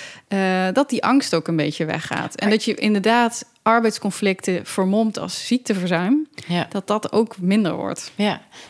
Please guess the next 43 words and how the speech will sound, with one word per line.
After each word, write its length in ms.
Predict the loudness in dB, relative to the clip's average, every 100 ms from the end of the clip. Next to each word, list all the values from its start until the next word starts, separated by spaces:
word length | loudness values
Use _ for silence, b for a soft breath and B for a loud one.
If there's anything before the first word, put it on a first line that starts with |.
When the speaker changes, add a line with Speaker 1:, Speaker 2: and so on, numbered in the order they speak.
| B
Speaker 2:
Ja, 80 | 2
want 140 | 2
ik 120 | 2
denk 240 | 4 4 4
dat 140 | 0
is 160 | 0 0
een 160 | 0
van 100 | 0
de 80 | -2
redenen 300 | 0 0 0
waarom 240 | 2 0
ik 80 | 0
zo 100 | -4
graag, 520 | -6 -4 -2 -2 -6 -18 -20 -20 _
nou 500 | -16 -6 0 0 0
ja, 60 | 0
waarom 440 | 2 4 4 4
ik 320 | 4 0 -2 -14
zo 260 | -2 0 0
streef 760 | 0 -2 -2 4 6 4 2 -10 B B B B
naar 420 | 2 4 4 4
dat 160 | 2
iedereen 480 | 2 0 2 2 2
zijn 120 | 0 0
eigen 340 | 0 0 -2
rugzakje 600 | 0 0 0 0 0 -2
met 140 | -2
zijn 120 | 0 0
eigen 200 | 0 0
batterijen 580 | 0 0 0 2 2
heeft 300 | 2 0 0
en 100 | -2
dat 160 | -2 -2
je 80 | -2
een 80 | -2
stekker 340 | 0 -2 -2
en 60 | -2
een 80 | -2
stopcontact 600 | -2 -4 -4 -4 -4 -2
bent. 200 | 0 2
Omdat 240 | 0 0
ik 120 | 0
denk, 180 | 0 0